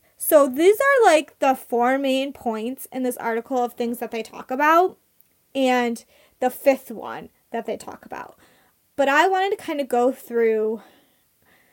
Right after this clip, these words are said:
the main points of it and address those because I feel it's important that we talk about everything. And I just wanna say that Secretary of State, Secretary of Defense,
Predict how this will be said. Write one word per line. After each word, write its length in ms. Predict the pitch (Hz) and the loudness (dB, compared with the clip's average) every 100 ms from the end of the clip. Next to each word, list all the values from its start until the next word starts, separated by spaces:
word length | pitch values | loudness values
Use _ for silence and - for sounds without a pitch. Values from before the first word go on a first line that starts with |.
| _ _ | _ _
the 360 | 233 254 269 254 | -6 -2 0 0
main 300 | 240 247 285 | 2 0 0
points 460 | - 311 262 294 - - | -2 -2 -2 -6 -10 -8
of 120 | 330 | -2
it 340 | 403 453 508 _ _ _ - | -2 -2 -6 _ _ _ -6
and 120 | 277 | 0
address 580 | 277 247 240 220 - - _ | 0 0 -2 -4 -6 -14 _
those 320 | - 76 73 - | -18 -16 -16 -12
because 300 | 269 285 247 | -6 -4 -2
I 120 | 254 | -4
feel 280 | 285 302 311 | -4 -4 -4
it's 100 | 349 | -6
important 580 | 311 - 220 233 247 226 | -12 -8 -6 -4 -4 -4
that 180 | 311 | -8
we 160 | 214 226 | -8 -12
talk 360 | - 196 214 262 | -12 -14 -8 -6
about 580 | 247 208 208 220 208 _ _ _ _ _ 262 | -6 -6 -2 -2 -4 _ _ _ _ _ -2
everything. 580 | 247 220 226 - - _ _ - | -2 -4 -10 -14 -18 _ _ -6
And 140 | 262 | -2
I 140 | 262 294 | 2 0
just 180 | 349 | -2
wanna 220 | 370 339 339 | -6 -6 -6
say 420 | 311 277 262 269 _ _ | -4 -2 -2 -6 _ _
that 220 | 262 240 _ _ _ _ - _ | -4 -4 _ _ _ _ -20 _
Secretary 680 | - 262 277 302 339 320 311 | -6 -4 -2 -2 -2 -2 -2
of 60 | 302 | -4
State, 440 | - 262 277 254 _ _ _ | -4 -2 -2 -4 _ _ _
Secretary 680 | - - 233 254 - 269 254 | -16 -8 -8 -8 -6 -2 -2
of 60 | 240 | -2
Defense, 600 | 262 - 220 220 - | -6 -6 -6 -8 -10